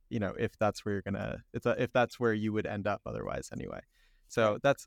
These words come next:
Speaker 1: that's really interesting. Okay, so you've, you've convinced me that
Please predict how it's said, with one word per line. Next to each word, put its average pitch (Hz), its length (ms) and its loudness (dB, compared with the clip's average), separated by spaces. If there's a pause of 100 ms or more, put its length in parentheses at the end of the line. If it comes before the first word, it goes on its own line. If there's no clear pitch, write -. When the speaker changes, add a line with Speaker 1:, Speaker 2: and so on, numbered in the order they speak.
(160)
Speaker 1:
that's 143 260 0
really 165 180 0
interesting. - 400 -6 (400)
Okay, 156 200 6
so 156 160 0
you've, 196 340 -2
you've 180 180 -4
convinced 120 460 2
me 110 140 2
that 101 340 4